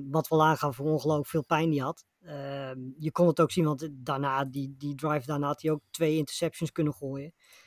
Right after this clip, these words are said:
Eh, hij was gewoon zichzelf niet op die ene fantastische paas na die uiteindelijk een, eh, touchdown oplevert. Maar, ehm, ja, weet je, dat maakt natuurlijk wel een heel groot verschil, eh, als een, een, een quarterback als Herbert niet, eh, honderd procent fit is.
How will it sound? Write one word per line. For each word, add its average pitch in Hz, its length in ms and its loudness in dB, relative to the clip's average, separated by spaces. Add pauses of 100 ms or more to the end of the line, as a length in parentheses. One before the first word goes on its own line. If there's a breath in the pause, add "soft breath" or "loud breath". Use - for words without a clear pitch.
(240 soft breath)
Eh, 135 200 -6
hij 139 100 -4
was 151 160 2
gewoon 165 180 6
zichzelf 170 460 2
niet 190 280 0
op 175 200 -6
die 165 120 0
ene 156 200 4
fantastische - 520 -2
paas 147 300 0
na 143 200 -2
die 139 100 -8
uiteindelijk 143 400 -4
een, 139 120 -2
eh, 139 140 -4
touchdown 139 400 -2
oplevert. 131 440 -8
Maar, 135 200 -8 (640 loud breath)
ehm, 131 400 -8 (1000)
ja, 147 280 0
weet 147 140 2
je, 151 60 -2
dat 143 220 2
maakt 156 220 8
natuurlijk 156 340 4
wel 160 100 8
een 165 80 8
heel 160 100 10
groot 165 280 10
verschil, 165 480 4
eh, 156 760 -4
als 143 160 -2
een, 165 120 2
een, 165 260 0 (120)
een 190 100 0
quarterback 165 480 4
als 151 120 4
Herbert 156 300 6
niet, 160 260 -2
eh, 165 60 4
honderd 156 240 2
procent 156 340 -4
fit 165 160 -2
is. 143 220 -6